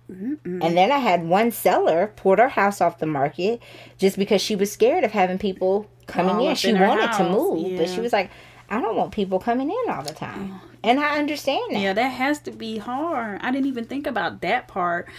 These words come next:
Speaker 1: When I think of, like, your job, I'm only thinking about the clients who wanna buy a house. I'm not thinking
Speaker 2: No.
Speaker 1: of who actually still in a
Speaker 2: Sales.
Speaker 1: house
Speaker 2: Yeah, and
Speaker 1: selling
Speaker 2: they
Speaker 1: it.
Speaker 2: still live there. They haven't moved yet.
Speaker 1: Mm-hmm.
Speaker 2: And she's
Speaker 1: Yeah.
Speaker 2: like, "I,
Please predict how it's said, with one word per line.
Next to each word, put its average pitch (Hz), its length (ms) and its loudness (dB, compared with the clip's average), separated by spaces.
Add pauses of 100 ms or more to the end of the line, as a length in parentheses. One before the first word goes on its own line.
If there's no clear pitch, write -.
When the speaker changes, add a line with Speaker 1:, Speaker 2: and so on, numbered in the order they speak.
(280)
Speaker 1:
When 220 160 0
I 233 120 0
think 254 220 -4
of, 214 160 -2
like, 165 300 -4
your 196 320 -2
job, 214 320 -2
I'm 190 140 -2
only 196 220 -2
thinking 190 300 -6
about 180 300 -6 (100)
the 202 60 -12
clients 190 460 -6
who 196 80 -6
wanna 180 240 -2
buy 165 260 -2
a 180 80 0
house. 160 320 -8
I'm 151 140 -2
not 175 180 2
thinking 269 200 2
Speaker 2:
No. - 80 0
Speaker 1:
of 139 40 -4
who 202 160 0
actually 185 360 -2
still 196 340 -2
in 180 240 6
a - 20 6
Speaker 2:
Sales. 220 100 4
Speaker 1:
house 190 300 2
Speaker 2:
Yeah, 240 280 6
and 190 80 6
Speaker 1:
selling 202 160 8
Speaker 2:
they 185 40 0
Speaker 1:
it. 190 60 0
Speaker 2:
still 208 160 8
live 220 240 4
there. 156 160 6
They 160 160 6
haven't 190 340 4
moved 214 300 0
yet. - 160 -4
Speaker 1:
Mm-hmm. - 160 -8 (600)
Speaker 2:
And 165 120 -4
she's 175 180 -4
Speaker 1:
Yeah. 196 60 4
Speaker 2:
like, 180 100 4
"I, 175 160 2